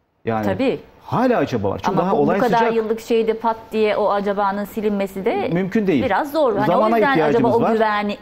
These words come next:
Speaker 2: güveni, e, hissettirebilecekler mi diye soruyorum ben de.
Speaker 1: Ama, e, Türkiye'de şu olmalı. Yani bunun için zamana ihtiyacım var. İki
Speaker 2: Tabii.
Speaker 1: ay, beş ay, altı ay hemen olacak şeyler
Speaker 2: Tabii,
Speaker 1: değil bunlar.
Speaker 2: marjı verecek.
Speaker 1: Ama ilk, e, niyetler, ilk söylemler önemlidir.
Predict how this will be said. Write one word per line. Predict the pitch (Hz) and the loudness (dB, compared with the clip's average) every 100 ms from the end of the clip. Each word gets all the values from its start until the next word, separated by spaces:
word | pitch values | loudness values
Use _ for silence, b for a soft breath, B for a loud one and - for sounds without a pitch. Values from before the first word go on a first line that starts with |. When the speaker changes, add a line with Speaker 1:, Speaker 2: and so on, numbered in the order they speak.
| 202 | -4
Speaker 2:
güveni, | 208 208 208 202 | 0 2 0 -4
e, | - 170 180 175 175 165 147 117 101 | -4 -4 -2 -2 -4 -6 -6 -6 -6
hissettirebilecekler | 190 190 196 196 202 190 190 196 185 156 | -6 -2 -4 -2 -2 -2 -2 -2 -2 -2
mi | 151 143 | -4 -6
diye | 143 | -6
soruyorum | 143 143 135 123 - | -6 -8 -8 -10 -10
ben | 101 131 | -10 -10
de. | - - - | -14 -18 -6
Speaker 1:
Ama, | 190 214 190 | -2 -2 -2
e, | - 143 127 - | -4 -4 -6 -10
Türkiye'de | - 220 196 180 | -6 -2 -2 -2
şu | - 185 | -2 0
olmalı. | 135 104 101 101 - | 2 0 -2 -6 -4
Yani | 135 143 131 123 | -2 0 0 0
bunun | 170 185 | -4 -4
için | 156 160 | -4 -2
zamana | 147 147 143 | 0 2 2
ihtiyacım | 127 123 107 101 | 0 -2 -4 -4
var. | 104 | -4
İki | 101 | -2
Speaker 2:
Tabii. | 135 | -2
Speaker 1:
ay, | 120 110 | 0 0
beş | 123 120 | -2 -2
ay, | 113 | -2
altı | 113 127 135 | -2 -2 -2
ay | 123 | -2
hemen | 123 | 0
olacak | 131 120 123 113 | 0 0 -2 -4
şeyler | 120 113 113 | -2 -2 0
Speaker 2:
Tabii, | 214 | 0
Speaker 1:
değil | 120 | 0
bunlar. | 196 | 0
Speaker 2:
marjı | 196 196 220 | 0 0 -2
verecek. | 190 170 151 - | -2 -2 -6 -2
Speaker 1:
Ama | 156 175 | -2 0
ilk, | 233 - - | -2 -2 0
e, | 131 123 | 2 4
niyetler, | 139 120 - 127 | 2 0 -4 -4
ilk | 170 - | -6 -2
söylemler | 139 123 123 160 | 0 2 2 0
önemlidir. | 131 117 104 98 | 0 0 0 -2